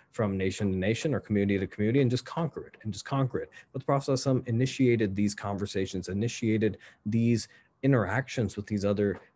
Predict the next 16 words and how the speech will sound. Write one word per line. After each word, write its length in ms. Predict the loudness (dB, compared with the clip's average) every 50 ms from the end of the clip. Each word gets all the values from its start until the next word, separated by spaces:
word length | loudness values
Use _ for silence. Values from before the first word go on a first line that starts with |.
| _ -16
tribes, 500 | -4 -2 0 2 2 2 2 2 0 0
these 200 | -2 0 0 0
other 180 | 0 0 -2
countries, 640 | -4 -4 0 2 2 2 2 2 2 2 2 2 2
these 240 | 0 -2 -2 -2 -2
leaders 520 | 0 2 4 6 6 6 6 6 4 0 -6 _ _ _ 0
with 220 | 2 2 2 0 -2 -4
a 120 | -2 -2 0
gesture 640 | 0 0 0 0 -2 -6 -6 -6 -4 -4 -6 -8 -10
of 160 | -14 -12 -8
peace. 360 | -6 -6 -6 -6 -8 -12 -12 -14 _ -20 -12 -6
And 160 | -4 -4 -4
so 400 | 2 2 4 4 4 2 0 -4 -10 _ _ _ _ _ _ _ _ _ _ _ _ _ _ _ _ -6
we 100 | -4 -4
see 220 | 0 2 4 4
that, 340 | 6 6 6 6 4 2 -2